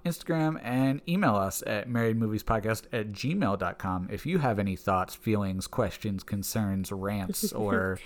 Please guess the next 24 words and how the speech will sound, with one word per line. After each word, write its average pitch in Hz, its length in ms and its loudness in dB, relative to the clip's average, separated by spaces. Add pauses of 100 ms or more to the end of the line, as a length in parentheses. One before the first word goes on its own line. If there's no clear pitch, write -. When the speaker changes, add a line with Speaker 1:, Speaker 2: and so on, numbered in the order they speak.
(240)
Speaker 2:
Or 240 100 6
you 202 120 4
need 190 140 6
Speaker 1:
uh, 190 40 4
Speaker 2:
Sean 185 160 6
to 165 80 0
explain 160 320 0
a 151 40 -2
movie 151 240 -4
to 165 120 -4
you. 160 160 0 (260)
Speaker 1:
Yeah, 127 260 2
sure. 117 560 2
Um, 101 480 2 (360)
guys, 107 420 -2
Rosebud 113 760 0
is 113 240 -2
the 117 100 -6
sled. 110 480 -4
Speaker 2:
<gasps> 226 680 -8
Spoilers. 214 880 -4
Speaker 1:
Yeah. - 340 0 (1120)
Uh, 110 440 2 (100)
boy. 98 400 0